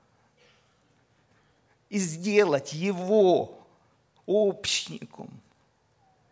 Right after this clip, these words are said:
этого корня и этого сока маслины. Всё остальное, как бы оно ни было,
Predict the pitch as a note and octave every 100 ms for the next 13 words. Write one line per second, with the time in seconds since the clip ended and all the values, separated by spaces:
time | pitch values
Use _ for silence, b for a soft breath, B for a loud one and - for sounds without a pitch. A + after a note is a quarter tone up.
0 | _ _ G3 G3 G3 E3+ E3 - G3 G3+
1 | D#3+ D#3 - D3+ D3 D3 C3 C3+ - -
2 | C#3+ - C#3 B2+ - - - _ _ _
3 | _ _ _ _ _ b b b b -
4 | - A3+ A#3 A#3 A#3+ - - G#3+ G#3 G3+
5 | G3 D#3 A#2 F2+ - _ _ _ _ _
6 | _ b b - D3+ D#3 - A3 C4+ A#3+
7 | A#3+ B3 B3 B3 A3 G3+ E3 B2 - -